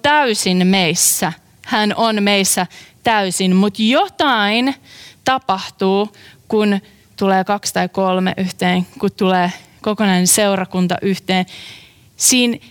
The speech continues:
se kasvaa, se läsnäolo, Jumalan läsnäolo on niinku, se tuntee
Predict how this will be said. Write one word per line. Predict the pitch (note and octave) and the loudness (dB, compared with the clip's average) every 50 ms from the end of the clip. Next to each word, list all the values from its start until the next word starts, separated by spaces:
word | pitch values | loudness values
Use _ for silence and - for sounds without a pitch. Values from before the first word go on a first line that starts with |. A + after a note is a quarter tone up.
| - _ _ _ _ | -20 _ _ _ _
se | - - - C4 C4 | -6 -2 0 0 0
kasvaa, | - _ _ - - D4+ D4+ C#4+ - - G3 F3+ F3+ F#3 | -2 _ _ -4 -2 -2 0 0 0 0 0 0 0 0
se | - G#3+ G#3+ A#3 | 0 0 2 2
läsnäolo, | C4 C#4+ D4 - B3 A3+ G#3 G3 | 2 0 0 -2 -2 0 0 0
Jumalan | - F#3+ B3+ C4+ C#4 C4+ A#3 G#3+ G#3+ A3+ | 0 0 0 0 2 2 2 2 2 2
läsnäolo | B3+ C#4 D4 - - A#3 G3+ - - - A3 A3+ G#3+ G3+ G3 F#3 - - | 2 2 0 -2 -2 -2 -2 -2 0 -2 0 0 0 0 0 0 0 0
on | A3 G#3+ G#3+ G#3+ G#3+ G#3 G3+ - - - - _ _ | 0 0 2 2 2 0 0 -2 -6 -16 -20 _ _
niinku, | - A#3 A3 A3+ G#3+ A#3+ A3+ A3 - - - - - - - - - _ | -2 0 0 0 0 -2 -4 -4 -6 -12 -20 -20 -20 -20 -20 -20 -20 _
se | - - B3+ A#3+ | -6 -4 -4 -4
tuntee | - - D#4 D#4 D4+ C#4+ - A#3+ A3+ A3+ A3 | -2 0 0 2 2 2 2 4 4 2 2